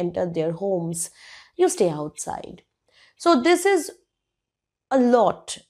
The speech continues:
to take in when she realizes that she has entered, uh, the inner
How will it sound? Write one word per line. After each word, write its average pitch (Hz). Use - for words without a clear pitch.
to 190
take 196
in 131
when 170
she 160
realizes 170
that 151
she -
has 196
entered, 190
uh, 151
the 185
inner 277